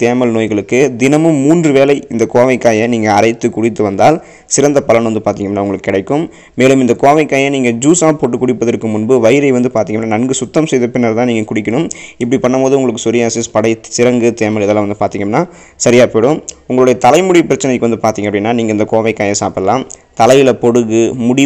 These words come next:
உதிர்வு இவைகளுக்கு வந்து பாத்தீங்கன்னா இந்த கோவைக்காய் ஜூஸ் குடிப்பதோடு அரைத்த அந்த சக்கையை வந்து பாத்தீங்கன்னா எலுமிச்சை பழத்தோட சேர்த்து தடவி வந்தால் பொடுகு ஏற்படுவது வந்து பாத்தீங்கன்னா உங்களுக்கு குறைந்து போயிடும். பல் பிரச்சனைகள் சரியாகிறதுக்கு நீங்க வந்து பாத்தீங்கன்னா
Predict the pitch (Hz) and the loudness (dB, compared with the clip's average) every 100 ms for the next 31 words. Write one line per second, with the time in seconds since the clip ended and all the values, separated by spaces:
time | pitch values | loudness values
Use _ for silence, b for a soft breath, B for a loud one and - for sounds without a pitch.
0 | 131 120 113 117 110 110 110 107 113 123 | 2 2 2 2 2 2 0 -2 -2 0
1 | 113 104 101 113 127 113 123 123 123 117 | 0 0 -4 -4 0 0 2 0 0 -2
2 | 104 110 120 113 101 101 101 113 160 - | -2 -4 -4 -4 -4 -2 0 0 0 -4
3 | B B B 110 131 160 - 156 131 123 | B B B 2 4 2 0 0 2 2
4 | 117 - 151 127 117 110 107 104 98 110 | 0 2 2 2 0 -2 -4 -4 -4 0
5 | 120 117 131 135 123 107 101 104 104 - | 0 0 0 -2 -2 -2 -2 -2 -2 0
6 | 110 - 135 160 B B B 113 123 120 | -2 0 -2 -2 B B B 2 4 2
7 | 107 113 139 139 151 156 143 120 123 107 | 2 4 2 4 2 4 2 0 0 -2
8 | 113 101 104 101 101 113 123 104 110 110 | -4 -2 -2 -2 -4 -2 -2 0 0 0
9 | 101 92 107 156 - - 156 185 170 156 | -2 -2 -2 -2 -4 2 4 4 0 0
10 | 156 139 135 135 123 120 113 107 117 131 | 2 2 0 2 2 4 2 -2 -2 -2
11 | 117 113 117 113 107 104 | 0 -2 0 -2 0 -2